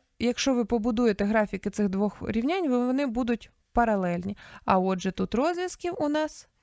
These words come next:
немає. Ну і тут неважко здогадатися, але давайте перевіримо. Домножимо все рівняння перше на два. Да, бо у нас чотири, два якраз дуже гарно.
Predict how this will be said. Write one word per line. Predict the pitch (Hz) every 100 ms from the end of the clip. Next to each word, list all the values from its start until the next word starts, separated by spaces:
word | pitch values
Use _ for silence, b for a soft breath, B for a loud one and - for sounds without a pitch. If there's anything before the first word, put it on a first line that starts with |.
| _ _ _ _ 202
немає. | 196 254 196 175 185 185 _ _ _ _ _ _ _ B B B -
Ну | 359
і | 381
тут | 440 294
неважко | 285 285 - 247
здогадатися, | 226 254 294 415 - 269 247
але | 226 220
давайте | 220 233 226
перевіримо. | 202 233 262 349 359 277 254 B B B B
Домножимо | 196 269 277 254 220 214 -
все | - - 247
рівняння | 233 226 233 208 202 -
перше | - 359 381 - 277
на | 202 208 240 277 - b b b b
два. | 170 175 170 165 - _ -
Да, | 226 320 359
бо | 202
у | 190
нас | 180 185
чотири, | - 294 - 403 214
два | 196 254
якраз | 214 208 208
дуже | 185 180 190
гарно. | 170 160 185